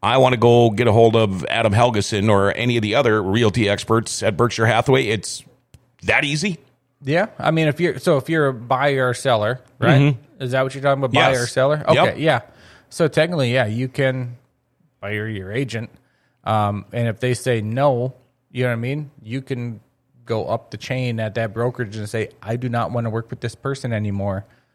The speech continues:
Speaker 2: I want out of this contract." And if the broker and stuff is gonna hold you to that, that's, something's wrong.
Speaker 1: Okay, now, can a,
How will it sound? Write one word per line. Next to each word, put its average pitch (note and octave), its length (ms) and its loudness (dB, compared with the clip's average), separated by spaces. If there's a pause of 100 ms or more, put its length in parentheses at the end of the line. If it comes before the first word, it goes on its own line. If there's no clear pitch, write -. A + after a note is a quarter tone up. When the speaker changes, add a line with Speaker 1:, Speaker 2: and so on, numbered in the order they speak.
(160)
Speaker 2:
I G#2 120 -2
want A#2 240 -2
out A#2 160 0
of G#2+ 100 -4
this G#2+ 160 -4
contract." G#2 720 -6
And G#2+ 400 -6
if A#2 220 -8
the A2 100 -6
broker B2+ 480 -2
and G#2 120 -2
stuff A#2+ 260 -2
is A2+ 100 -2
gonna G#2+ 180 -4
hold A2+ 240 -4
you A#2 80 -8
to A#2 140 -8
that, B2 240 -2
that's, - 500 -10 (340)
something's A#2 340 -4
wrong. G2+ 240 -4 (100)
Speaker 1:
Okay, E3 400 2
now, E3+ 300 4
can F3+ 260 0
a, D3 140 4